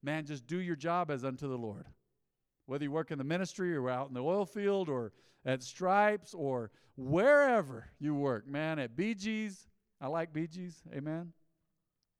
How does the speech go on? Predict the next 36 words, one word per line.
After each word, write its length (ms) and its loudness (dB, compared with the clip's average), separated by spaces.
I 40 -12
like 260 -4
Bee 140 -2
Gees. 200 -6
They're 100 -6
fast 480 -4
and 80 -12
good 200 -8
food. 260 -4
I'm 120 -2
not 180 -2
advertising 560 -4
for 200 -10
'em, 60 -6
but 100 -8
you 60 -10
should 160 -14
try 220 -8
it 40 -8
out 220 -12
sometime. 340 -16
Um, 280 -6
here 140 -2
in 100 -4
town. 320 -6
Very 220 0
good, 260 -6
very 180 -4
good. 200 -10
Wherever 400 6
you 160 2
work, 340 -2
Walmart, 680 4
wherever, 800 -6
man, 480 -4
you, 180 -2